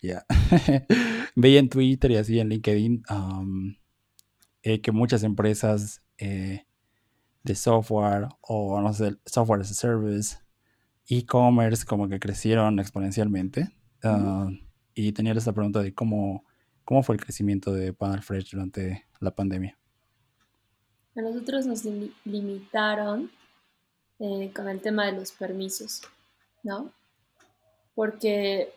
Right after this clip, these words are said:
Speaker 2: nosotros necesitamos hacer, intentamos hacer siempre todo de forma legal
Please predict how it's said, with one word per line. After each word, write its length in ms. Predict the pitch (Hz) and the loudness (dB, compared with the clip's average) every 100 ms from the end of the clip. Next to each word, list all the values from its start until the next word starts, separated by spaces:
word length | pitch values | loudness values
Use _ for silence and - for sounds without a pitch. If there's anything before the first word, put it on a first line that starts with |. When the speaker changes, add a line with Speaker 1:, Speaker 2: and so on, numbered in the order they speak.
| - | -6
Speaker 2:
nosotros 420 | 214 214 226 240 | -4 -4 -2 -2
necesitamos 680 | 220 196 196 208 202 202 202 | -2 -6 -10 -8 -8 -8 -8
hacer, 480 | 196 196 190 190 190 _ _ _ _ | -10 -8 -6 -6 -10 _ _ _ _
intentamos 580 | 220 208 190 202 208 202 | -10 -8 -10 -8 -8 -8
hacer 260 | 196 196 | -10 -10
siempre 380 | 190 202 196 196 | -10 -10 -10 -12
todo 220 | - 196 | -10 -8
de 100 | 196 | -8
forma 320 | 196 196 190 180 | -8 -10 -10 -8
legal 440 | 180 180 202 | -6 -4 -4